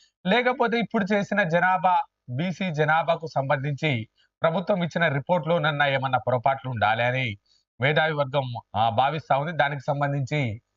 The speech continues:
ఆ, బీసీ లెక్కలపై దుమారం, ఇరవై ఒక్క లక్షల దాకా తగ్గించారని బీసీ సంఘాల ఫైర్, పదిహేనులో బీసీలు యాభై రెండు శాతం నుంచి నలభై ఆరు శాతానికి ఎలా పడిపోతారని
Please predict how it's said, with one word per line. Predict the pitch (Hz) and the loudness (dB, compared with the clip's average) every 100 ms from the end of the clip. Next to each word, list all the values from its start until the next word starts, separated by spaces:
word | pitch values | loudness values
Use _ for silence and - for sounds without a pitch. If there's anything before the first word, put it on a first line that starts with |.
| _ _ _ 131 | _ _ _ 0
ఆ, | 131 135 139 | 2 2 0
బీసీ | 220 240 262 | 0 2 2
లెక్కలపై | 220 214 220 202 208 | 2 2 0 2 0
దుమారం, | 180 185 196 196 220 | 0 2 2 2 -2
ఇరవై | 185 202 | -2 2
ఒక్క | 202 | 2
లక్షల | 190 190 190 185 | 0 0 0 2
దాకా | 180 175 | 2 2
తగ్గించారని | 180 170 - 175 180 175 175 | 0 0 -2 0 2 2 0
బీసీ | 156 170 180 | -4 -6 -2
సంఘాల | 175 170 165 165 | -2 2 2 4
ఫైర్, | 175 196 165 | 2 2 0
పదిహేనులో | 151 175 165 | 0 -2 0
బీసీలు | 156 165 156 160 | 0 -2 -2 0
యాభై | 156 156 165 | 2 2 0
రెండు | 165 | -2
శాతం | - 151 160 | 0 0 0
నుంచి | 160 156 | -4 -2
నలభై | - 147 156 | -2 2 0
ఆరు | - | 2
శాతానికి | - 156 151 139 | -2 0 -2 2
ఎలా | 143 | 2
పడిపోతారని | - - 151 156 151 147 135 | 2 0 0 0 0 0 -4